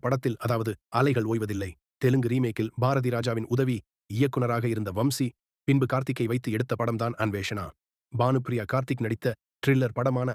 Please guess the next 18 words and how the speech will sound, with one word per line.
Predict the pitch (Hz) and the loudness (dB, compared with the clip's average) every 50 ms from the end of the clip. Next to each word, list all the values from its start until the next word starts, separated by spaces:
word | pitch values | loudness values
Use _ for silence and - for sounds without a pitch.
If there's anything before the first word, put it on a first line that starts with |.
| - 123 | 0 0
அன்வேஷனா | 139 127 110 104 - 127 139 131 113 - _ _ _ - | 0 0 0 -2 -2 -2 -2 -4 -4 -10 _ _ _ 2
ஆந்திராவில் | 120 143 151 143 131 123 123 123 127 | 4 4 4 4 2 0 0 -2 -2
பல | 147 160 143 120 | -2 -2 0 0
இடங்களில் | 123 139 135 131 123 113 98 117 | 0 0 0 0 0 0 2 2
நூறு | 151 160 143 123 | 2 2 2 0
நாட்களை | 120 123 - 113 113 104 - | -2 -2 -2 -4 -4 -2 0
தாண்டி | 123 139 135 117 101 113 | 0 0 0 0 0 -2
ஓடியது. | 120 110 101 95 90 87 80 - _ _ _ _ _ _ _ _ _ - - | -2 -2 -2 -4 -6 -8 -10 -12 _ _ _ _ _ _ _ _ _ -2 2
தமிழில் | 123 131 139 127 110 98 - | 4 4 4 4 2 0 -2
பாடும் | 127 127 120 107 104 | -2 0 0 -2 -2
பறவைகள் | - 131 139 127 120 117 110 - - | -2 -2 0 0 -2 -2 -2 -2 -2
என | 113 123 101 - _ _ - 117 131 | -2 -2 -4 -6 _ _ -2 0 2
டப் | 151 139 - - | 2 2 0 -2
செய்யப்பட்டு | 127 123 - 107 98 - 175 165 | -2 -2 -2 -4 -4 -2 0 0
வெளியானது. | 127 123 120 104 95 87 87 - - - - - - - - - - - - - - - - - - - - - - - - - - - - - - - - - - - - - _ _ _ _ _ _ _ _ _ _ _ _ _ _ _ _ _ _ _ _ _ _ _ _ _ _ _ _ _ _ _ _ _ _ _ _ - - | 0 0 0 -2 -4 -6 -8 -10 -10 -12 -12 -12 -10 -10 -8 -8 -6 -4 -2 0 2 4 4 4 4 2 0 0 -4 -6 -10 -12 -16 -18 -20 -20 -20 -20 -20 -20 -20 -20 -20 -20 _ _ _ _ _ _ _ _ _ _ _ _ _ _ _ _ _ _ _ _ _ _ _ _ _ _ _ _ _ _ _ _ _ _ _ _ -2 0
கார்த்திக் | 131 143 131 - 131 - - 113 | 0 2 0 0 -4 -2 -2 0
அமரன் | 131 139 135 117 131 | 0 0 0 0 0
படத்தில் | 131 135 131 - 120 98 | -2 -2 0 -2 -4 -4